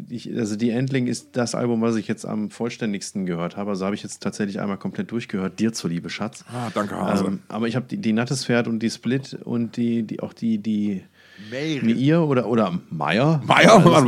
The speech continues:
Speaker 1: nicht.
Speaker 2: weiß, ja, der, der ist fucking norwegisch, ey.
Speaker 1: Ich glaub, ich hab, ich hab keins von denen wirklich mal komplett durchgehört. Vielleicht noch das Meier,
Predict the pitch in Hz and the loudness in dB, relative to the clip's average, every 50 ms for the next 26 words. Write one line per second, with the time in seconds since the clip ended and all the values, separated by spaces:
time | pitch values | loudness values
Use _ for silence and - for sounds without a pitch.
0 | 123 135 147 - - 156 165 147 127 131 147 139 135 160 175 143 - - - - | 6 4 4 2 2 0 0 0 0 0 2 4 4 4 4 4 2 -6 -10 -2
1 | - 208 - - 220 220 - 262 233 254 254 269 302 302 254 226 196 165 135 120 | -2 2 6 8 8 8 8 6 6 8 8 8 8 10 10 10 8 8 4 0
2 | - 156 113 107 104 - - - - - 113 - - 110 120 127 120 - 135 131 | -2 -4 -6 -6 -8 -8 -10 -10 -4 -4 -4 0 2 2 2 2 2 -2 -2 -2
3 | - 113 113 - 120 113 - - 117 113 135 147 - - - 131 120 110 113 110 | -2 -6 -4 -4 -4 -6 -4 -2 0 0 0 0 -2 -2 -2 0 0 2 0 0
4 | 110 107 113 110 107 - 120 107 - 110 92 117 104 - - 110 123 127 - - | 2 0 0 -2 -2 -4 -4 -2 -2 -4 -2 -2 -4 -4 -2 -4 -4 -4 -2 -2
5 | 98 90 87 - - 101 101 101 - 120 101 - - - _ - _ _ _ _ | 0 0 -2 -2 -2 -4 -4 -2 -2 -4 -4 -6 -8 -20 _ -20 _ _ _ _
6 | - - 90 80 - - 67 - - 67 71 82 117 151 | -6 -6 -4 -4 -6 -8 -14 -14 -10 -6 -4 -2 -2 -4